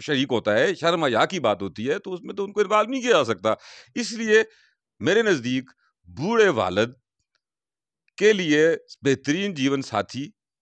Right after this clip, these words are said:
होना चाहिए। इसमें कोई मजायका नहीं है, इसमें कोई गैर शरई बात नहीं है, इसमें कोई गैर इंसानी और गैर समाजी बात नहीं है। ये वाहिद खित्ता अर्ज़ है जहाँ पे लोगों को ये अजीब व गरीब लगता है। आपको मैं ये बताऊँ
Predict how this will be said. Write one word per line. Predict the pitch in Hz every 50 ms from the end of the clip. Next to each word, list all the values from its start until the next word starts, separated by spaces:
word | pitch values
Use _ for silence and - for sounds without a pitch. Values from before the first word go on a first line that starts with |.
| - 82
होना | 87 101 113
चाहिए। | 123 - 156 147 156 165 180 202 320 _ _ _ _ _ _ _ _ _ _ _
इसमें | - 107 113 123 127 117 95 82 - _ _
कोई | - 104 120 139 156
मजायका | 160 160 160 165 160 170 165 190 190
नहीं | 190 202 202
है, | 208 208 208
इसमें | 196 - - 156 131 110
कोई | - 117 123 120
गैर | 101 90 117 131 131
शरई | 113 - - 123 151 190 202
बात | 185 190 190 190 190 -
नहीं | 190 202 202 202
है, | 208 202 202 - - - - _
इसमें | - 190 180 202 214
कोई | - 214 220 185 131
गैर | 139 160 185 202
इंसानी | 214 190 160 - 151 170 196 233 254
और | 247 208
गैर | 185 185 196
समाजी | 156 160 160 143 160 185 214 254 233
बात | 175 135 107 85
नहीं | 92 90 82 80
है। | 78 _ _ - - - _ 160
ये | 196 226
वाहिद | 175 117 95 123 196 247 262 247 190
खित्ता | - - 190 190 - 208 190 175 160 139
अर्ज़ | 127 123 120 110
है | 120 120 120 - _ _ _ _
जहाँ | - 139 147 165
पे | 170 165 160
लोगों | 147 147 156 160 147
को | 156 147
ये | 143 151
अजीब | 143 123 117 120 117
व | 123 120
गरीब | 123 117 117 123 135
लगता | 139 131 _ 156
है। | 160 175 185 _ _ - _ _ _ _ _ -
आपको | 147 151 - 160
मैं | 160 151 135
ये | 127 123
बताऊँ | 107 98 87 - 92 95 107 127